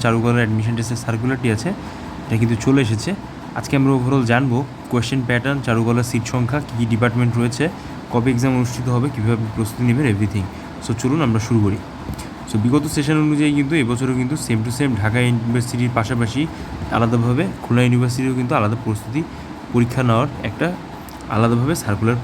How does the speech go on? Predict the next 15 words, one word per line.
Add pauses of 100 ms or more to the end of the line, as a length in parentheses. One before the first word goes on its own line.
পাবলিশ (100)
করেছে। (480)
So (920)
পঁচিশ
ছাব্বিশ
সেশনে (160)
খুলনা
বিশ্ববিদ্যালয়
সি
ইউনিটে
যে
এক্সামটি
অনুষ্ঠিত (100)
হবে, (640)
এর